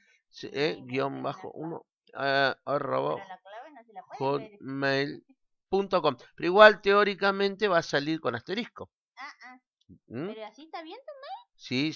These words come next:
Speaker 1: ¿Con el
Speaker 2: Sergio,
Speaker 1: uno?
Speaker 2: Sergio Brandán,
Speaker 1: Ah.
Speaker 2: guión bujo. Eh, este es el viejo,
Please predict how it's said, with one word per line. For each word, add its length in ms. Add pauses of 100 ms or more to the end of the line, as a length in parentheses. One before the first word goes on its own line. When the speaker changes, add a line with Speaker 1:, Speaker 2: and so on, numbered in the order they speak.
Speaker 1:
¿Con 80
el 120
Speaker 2:
Sergio, 200
Speaker 1:
uno? 100 (520)
Speaker 2:
Sergio 400
Brandán, 460
Speaker 1:
Ah. 20
Speaker 2:
guión 240
bujo. 360
Eh, 220
este 220
es 100
el 120
viejo, 460